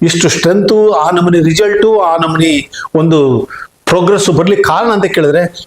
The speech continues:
ನಮ್ಮಲ್ಲಿ ಇರ್ತಕ್ಕಂಥ ಉಪನ್ಯಾಸಕರ ಒಂದು ಸಾಮರ್ಥ್ಯ ಆಗಿತ್ತು. ನಿಮಗೆ ಉಪನ್ಯಾಸಕ ತರಗತಿ ಒಳಗ್ ಹೋದ್ರವ್ರು,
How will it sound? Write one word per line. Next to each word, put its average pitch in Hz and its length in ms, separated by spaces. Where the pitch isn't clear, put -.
ನಮ್ಮಲ್ಲಿ 147 300
ಇರ್ತಕ್ಕಂಥ 160 360
ಉಪನ್ಯಾಸಕರ 170 640
ಒಂದು 135 580
ಸಾಮರ್ಥ್ಯ 165 500
ಆಗಿತ್ತು. 127 420
ನಿಮಗೆ 214 180
ಉಪನ್ಯಾಸಕ 226 600
ತರಗತಿ 202 500
ಒಳಗ್ 180 300
ಹೋದ್ರವ್ರು, 185 760